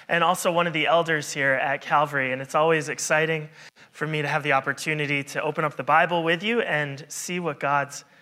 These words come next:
Word has to say for us. So why don't, why don't I pray? And, uh, if you've got a Bible with you, uh, you can open it up to Luke chapter two.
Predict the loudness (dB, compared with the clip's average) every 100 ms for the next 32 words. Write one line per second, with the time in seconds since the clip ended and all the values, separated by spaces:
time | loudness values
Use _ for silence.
0 | _ _ _ 2 4 4 0 -2 -2 -4
1 | -10 -6 -4 -4 -6 -6 -2 -2 -2 0
2 | 4 4 4 -2 -10 -14 0 2 4 2
3 | 0 4 4 4 0 -10 -20 -20 -20 -2
4 | 2 2 4 4 4 2 -2 4 4 4
5 | 4 6 6 6 4 4 2 0 2 2
6 | 4 2 -4 -16 -12 -8 -6 -8 -10 -6
7 | -4 -2 -2 0 2 2 2 -4 -4 -2
8 | -2 -2 -2 -2 -8 -12 -4 2 2 2